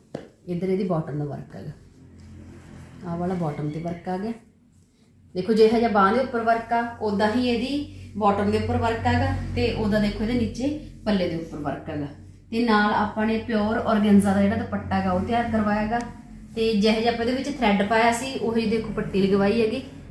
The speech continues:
ਪੱਟੀ ਲਗਾ ਕੇ ਗੋਲਡਨ ਗੋਟੇ ਦੇ ਨਾਲ ਆਪਾਂ ਇਹਨੂੰ ਫਿਨਿਸ਼ਿੰਗ ਦਿੱਤਾ, ਪੇਸਟਿੰਗ ਪੱਟੀ ਲੱਗੀ ਹੋਈ ਹੈ। ਦੇਖੋ ਏਦਾਂ ਕਾਫੀ ਸੋਹਣਾ ਆਪਣਾ ਸੂਟ ਬਣ ਕੇ ਇਹ ਤਿਆਰ ਹੋਇਆ ਹੈਗਾ। ਟੋਟਲ ਹੈਂਡ ਦੇ ਵਿੱਚ ਤਿਆਰ ਆ, ਟੈਬੀ ਸਿਲਕ ਦੀ ਫੈਬਰਿਕ ਹੈਗੀ।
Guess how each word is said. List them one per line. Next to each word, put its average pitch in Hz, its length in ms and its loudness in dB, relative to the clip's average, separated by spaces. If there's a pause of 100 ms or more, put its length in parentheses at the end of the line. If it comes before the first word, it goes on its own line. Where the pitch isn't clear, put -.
(200)
ਪੱਟੀ 220 240 0
ਲਗਾ 214 260 6
ਕੇ 220 200 2
ਗੋਲਡਨ 208 400 4
ਗੋਟੇ 202 240 2
ਦੇ 196 80 6
ਨਾਲ 185 120 4
ਆਪਾਂ 185 180 -4
ਇਹਨੂੰ 254 140 -2 (240)
ਫਿਨਿਸ਼ਿੰਗ 156 300 -4
ਦਿੱਤਾ, 156 260 -8 (320)
ਪੇਸਟਿੰਗ 208 400 2
ਪੱਟੀ 196 200 0
ਲੱਗੀ 196 260 2
ਹੋਈ 160 140 0
ਹੈ। 160 40 -2
ਦੇਖੋ - 260 -6
ਏਦਾਂ - 400 -10 (240)
ਕਾਫੀ 202 260 -2
ਸੋਹਣਾ 233 220 2
ਆਪਣਾ 233 240 0
ਸੂਟ 202 260 -2
ਬਣ 196 180 2
ਕੇ 180 160 -4
ਇਹ 185 160 -2
ਤਿਆਰ 156 240 -4
ਹੋਇਆ 196 200 0
ਹੈਗਾ। 226 260 -2 (380)
ਟੋਟਲ 262 340 4
ਹੈਂਡ 220 260 4
ਦੇ 214 100 0
ਵਿੱਚ 220 180 -2
ਤਿਆਰ 202 340 0
ਆ, 226 60 -2
ਟੈਬੀ 190 320 0
ਸਿਲਕ 208 280 -4
ਦੀ 240 140 -2
ਫੈਬਰਿਕ 185 420 -2
ਹੈਗੀ। 214 280 -2